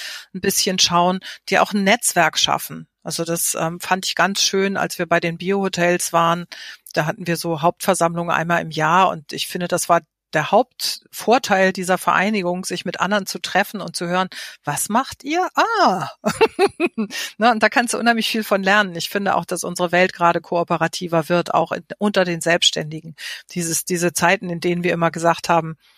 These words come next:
„Ja, das erzählt man doch nicht, das ist doch ihr Geheimnis“, finde ich, sind vorbei. Wir tauschen uns aus und wir müssen uns auch, auch austauschen. Also deshalb finde ich, mit dem Herzen dabei sein, andere Leute suchen und vernetzen.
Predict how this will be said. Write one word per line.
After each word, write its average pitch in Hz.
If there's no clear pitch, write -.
„Ja, 160
das 156
erzählt -
man 175
doch 170
nicht, 170
das 165
ist -
doch 165
ihr 165
Geheimnis“, 170
finde 170
ich, -
sind 165
vorbei. 156
Wir 165
tauschen 190
uns 190
aus 180
und 180
wir 170
müssen 180
uns 165
auch, 156
auch -
austauschen. 170
Also 165
deshalb 165
finde 170
ich, -
mit 165
dem 151
Herzen 185
dabei 240
sein, 247
andere 208
Leute 214
suchen 208
und 180
vernetzen. 156